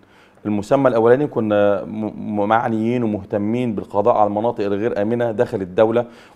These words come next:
ويمكن الصورة جابت الشيء قبل وبعد. الشكل بقى عامل إزاي؟ كم أسرة استفادت؟ ويمكن التقرير خلاص اتكلم في كل الأرقام، مش هعيد الأرقام دي تاني. التقرير قالها وقال، آه، آه، الأرقام بالظبط فعلا حقيقية.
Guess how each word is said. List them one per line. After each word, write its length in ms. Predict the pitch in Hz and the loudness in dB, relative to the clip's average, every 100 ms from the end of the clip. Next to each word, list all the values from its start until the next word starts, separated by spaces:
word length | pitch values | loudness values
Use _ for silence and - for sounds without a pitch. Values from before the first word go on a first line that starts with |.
| _ | _
ويمكن 400 | 120 120 123 113 113 | -2 0 0 -2 -2
الصورة 800 | 101 95 95 95 92 - 135 123 | -4 -4 -4 -6 -8 0 4 4
جابت 460 | 123 131 127 - | 4 2 0 -4
الشيء 500 | 107 - - 131 131 - | -14 -14 -12 -6 -6 0
قبل 300 | 123 113 110 - | 0 0 -8 -6
وبعد. 460 | 98 98 107 87 - - - _ | 2 6 6 6 -2 -18 -20 _
الشكل 380 | - 123 139 123 | -6 0 0 2
بقى 180 | 113 110 | 4 4
عامل 180 | 123 110 | 4 0
إزاي؟ 420 | 98 104 107 98 | -2 2 4 4
كم 260 | - 127 | 0 0
أسرة 220 | 139 135 110 | 0 -2 -4
استفادت؟ 540 | - 110 123 101 - | -2 2 2 2 -6
ويمكن 240 | 104 113 | -8 -6
التقرير 540 | 101 117 107 127 147 135 - - - - | -2 0 2 2 2 0 -10 -20 -20 0
خلاص 340 | 123 135 117 | 6 6 4
اتكلم 360 | 110 143 147 127 | 2 4 4 0
في 100 | 110 | 2
كل 200 | 147 147 | 2 4
الأرقام، 440 | - 107 131 139 | 2 2 0 0
مش 140 | 117 | 2
هعيد 160 | 110 123 | 0 2
الأرقام 380 | 113 98 127 123 | 0 0 -4 -4
دي 80 | 117 | -2
تاني. 300 | 131 139 143 - - _ 107 | 0 -2 -6 -14 -20 _ -14
التقرير 400 | - 101 123 135 | -2 0 0 2
قالها 480 | 135 143 143 151 - | 4 4 2 0 -2
وقال، 440 | 107 107 135 139 - | 0 4 4 2 -4
آه، 0 | - | -4
آه، 920 | 107 107 107 104 107 107 104 101 101 | 0 2 2 2 2 2 2 0 -2
الأرقام 460 | 98 110 - 135 | -2 -2 2 0
بالظبط 380 | 113 92 123 127 | 0 0 0 0
فعلا 300 | 123 127 123 | 2 4 4
حقيقية. 580 | 113 104 - 131 131 135 | -4 -10 0 2 2 -2